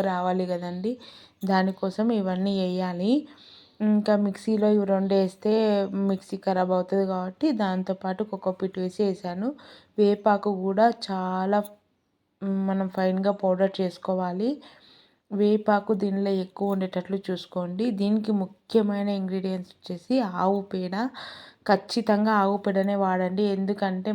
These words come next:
మనము గేదెల పేడ వాడొద్దు దొరకలేదని చెప్పేసి.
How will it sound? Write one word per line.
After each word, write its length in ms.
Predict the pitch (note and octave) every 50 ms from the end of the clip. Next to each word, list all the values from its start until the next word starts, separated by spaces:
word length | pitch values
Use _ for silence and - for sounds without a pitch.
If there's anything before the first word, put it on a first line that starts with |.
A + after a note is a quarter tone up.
| G3+ G3
మనము 320 | G3 F#3+ F#3 F#3 F#3+ G#3 A#3+ A#3
గేదెల 420 | G3 F#3+ F#3+ F#3+ F#3+ G3 G3 G3+ G3
పేడ 240 | G3 - F#3+ F#3 F#3+ F#3+
వాడొద్దు 600 | F#3+ F#3+ F3+ F3 F3 F3 F#3+ F3+ E3+ F3 G3+ A3 C4+ C#4+
దొరకలేదని 720 | G#3+ F#3 G3 F#3 F#3 F#3 - F#3+ F#3+ F#3 F3+ F3+ F#3 F#3 F3+
చెప్పేసి. 460 | - F3 - - F3 E3+ - - B3